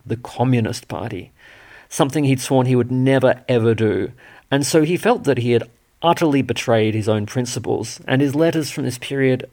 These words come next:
are full of anxiety and self-loathing. Was the Eighth Quartet then intended to be Shostakovich's last will and testament? Well,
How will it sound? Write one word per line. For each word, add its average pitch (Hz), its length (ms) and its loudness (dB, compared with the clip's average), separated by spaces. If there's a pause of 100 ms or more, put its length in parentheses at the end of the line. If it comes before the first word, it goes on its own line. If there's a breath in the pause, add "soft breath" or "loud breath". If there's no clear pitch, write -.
(140)
are 139 140 0
full 139 460 0
of 123 120 -2
anxiety 117 840 -2
and 110 200 -4
self-loathing. 107 920 -2 (1600 soft breath)
Was 156 280 6
the 165 140 4
Eighth - 320 2 (160)
Quartet 147 440 0 (280)
then 127 240 0
intended 135 420 -2
to - 80 -10
be 127 80 0
Shostakovich's 123 840 -2
last 113 440 -2
will 110 240 -2
and 107 160 -4
testament? - 680 -8 (360 loud breath)
Well, 170 340 2